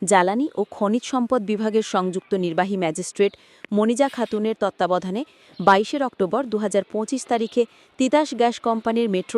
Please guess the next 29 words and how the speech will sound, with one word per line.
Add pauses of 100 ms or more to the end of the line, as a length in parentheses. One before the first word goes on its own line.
(100)
ঢাকা
বিক্রয়
বিভাগ (220)
একের
আওতাধীন (420)
একাধিক (180)
এলাকায়
সফল (100)
মোবাইল
কোর্ট
পরিচালনা (100)
করেছে। (600)
এই
অভিযানে (360)
নারায়ণগঞ্জ
এবং (120)
ঢাকার
ডেমরার (100)
এলাকার (100)
চারটি
স্পটে (160)
অবৈধ (120)
গ্যাস (100)
সংযোগ (100)
চিহ্নিত (460)
এবং (120)
বিচ্ছিন্ন (120)
করা
হয়।